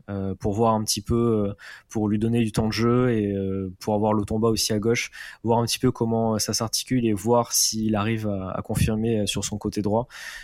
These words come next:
Donc j'aimerais bien revoir, euh, ouais, Antoine Mendy et, et Jordan Lotomba en, en, ensemble comme ça.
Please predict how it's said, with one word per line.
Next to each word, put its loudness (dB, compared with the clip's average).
Donc -2
j'aimerais 4
bien 4
revoir, 2
euh, -2
ouais, -2
Antoine -2
Mendy 0
et, 0
et -4
Jordan 0
Lotomba 0
en, -4
en, -2
ensemble 0
comme -4
ça. -2